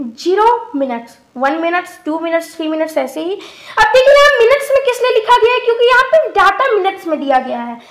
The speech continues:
अगर आवर्स में होता, तो यहाँ आवर्स में होता। अब मान लीजिए meters में दिया होता distance, तो ये भी meters में होता। कारण जैसा graph दिया गया है, वैसा ही बनाएंगे, क्योंकि ये ज़्यादा easy होगा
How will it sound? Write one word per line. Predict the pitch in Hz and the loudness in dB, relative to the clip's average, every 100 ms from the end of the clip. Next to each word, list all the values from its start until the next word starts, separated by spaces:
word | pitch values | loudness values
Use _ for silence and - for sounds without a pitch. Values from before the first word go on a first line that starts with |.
| - | -6
अगर | - 330 | 0 2
आवर्स | 381 302 330 359 - | 4 4 4 2 -2
में | 359 | -2
होता, | 370 381 | -2 -2
तो | 403 | -2
यहाँ | 427 427 381 | 0 2 2
आवर्स | 302 302 302 | 4 4 0
में | 262 | -6
होता। | 254 247 240 240 - - | -8 -10 -12 -12 -8 -2
अब | 427 | 2
मान | 466 508 | 4 6
लीजिए | 539 539 554 | 6 6 4
meters | 453 440 466 466 | 4 4 2 0
में | 440 349 | -2 -2
दिया | 349 | 2
होता | 311 294 294 | 2 2 0
distance, | 254 277 - 247 240 - _ _ | -2 -6 -8 -8 -10 -16 _ _
तो | 330 | -6
ये | 349 392 | -2 2
भी | |
meters | 523 539 480 466 539 539 | 4 4 2 2 0 0
में | 539 539 | 2 4
होता। | 494 359 311 - - - - - | 4 4 2 2 -6 -18 -4 2
कारण | 453 508 349 | 4 4 0
जैसा | 339 330 339 453 | 2 2 2 0
graph | 359 359 427 440 | 2 4 4 0
दिया | 466 | -2
गया | 466 | 0
है, | 508 | 0
वैसा | 415 403 466 | 2 2 2
ही | 539 | 4
बनाएंगे, | 539 480 427 339 269 - - _ | 4 4 2 0 -4 -4 -18 _
क्योंकि | 403 453 415 508 - - 571 | 2 4 4 2 -2 -2 0
ये | 587 | 2
ज़्यादा | 427 415 480 571 | 4 4 4 4
easy | 370 370 370 | 2 0 0
होगा | 349 262 247 240 - | 0 -2 -4 -10 -14